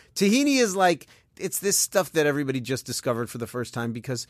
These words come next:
for the first time, good quality tahini has been available in the United States. Tahini is, like, it's a hundred percent sesame seeds that have been roasted and then ground.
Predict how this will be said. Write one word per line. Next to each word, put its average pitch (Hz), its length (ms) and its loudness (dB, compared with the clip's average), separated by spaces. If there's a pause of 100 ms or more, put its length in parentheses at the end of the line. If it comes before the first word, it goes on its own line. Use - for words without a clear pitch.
(140)
for 151 160 -2
the 151 60 -2
first 175 320 0
time, 165 360 2
good 139 320 4
quality 127 480 0
tahini 120 480 -4
has 113 160 -6
been 117 200 -6
available 131 560 0
in 156 180 0
the 143 80 4
United 131 380 0
States. 127 420 -4 (380)
Tahini 185 400 4
is, 170 160 0
like, 156 320 2 (400)
it's 175 140 2
a 185 80 4
hundred 196 300 4
percent 170 520 2 (100)
sesame 147 540 2
seeds 123 400 -2
that 127 120 0
have 117 140 -6
been 120 200 -2
roasted 131 460 0
and 120 100 -2
then 113 140 -4
ground. 107 540 -6